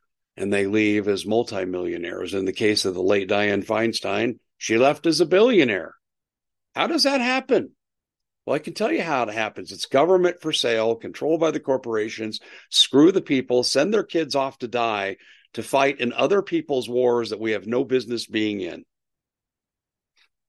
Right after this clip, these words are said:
Humanitarian aid, technical assistance, yeah. Yeah, to a point, till our kids start dying. It's when it's coming here. When it's coming here, I'll sing a different tune about the draft.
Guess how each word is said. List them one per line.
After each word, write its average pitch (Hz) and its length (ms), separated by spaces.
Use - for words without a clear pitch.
Humanitarian 233 800
aid, 240 400
technical 214 500
assistance, 226 720
yeah. 262 360
Yeah, 135 100
to 131 100
a 113 60
point, 156 420
till 110 180
our 107 60
kids 127 300
start 107 260
dying. 104 460
It's 107 200
when 127 220
it's 131 160
coming 117 400
here. 104 320
When 117 140
it's 156 140
coming 175 300
here, 147 260
I'll 123 160
sing 147 240
a 127 40
different 117 340
tune 131 260
about 98 260
the 95 80
draft. 95 500